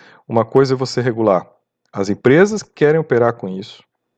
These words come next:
E isso, e isso é uma coisa necessária pela quantidade de golpes que a gente tem visto, né, pessoal? Quantidade de golpes, de empresas que vêm pra dar golpe. As empresas têm que ser reguladas, né? Não pode ter liberdade nisso, senão fica difícil.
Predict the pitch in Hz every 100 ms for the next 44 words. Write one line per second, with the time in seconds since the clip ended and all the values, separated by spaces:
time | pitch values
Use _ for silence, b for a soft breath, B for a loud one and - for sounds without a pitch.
0 | _ _ _ _ _ _ - 113 147 127
1 | - - 117 113 117 117 123 127 123 104
2 | - 90 120 156 _ - 139 - - 143
3 | 196 208 139 135 151 - 113 120 117 107
4 | 98 104 - _ _ _ _ _ _ _
5 | _ 104 139 190 - 82 _ _ _ _
6 | - 107 110 135 208 156 117 117 - -
7 | - 101 - 123 - 113 147 165 165 120
8 | 110 113 - _ _ _ _ _ _ _
9 | - - 120 123 185 - 208 220 123 82
10 | - _ _ _ _ - 104 151 160 185
11 | 190 156 117 104 95 92 104 117 - -
12 | 262 - 170 123 -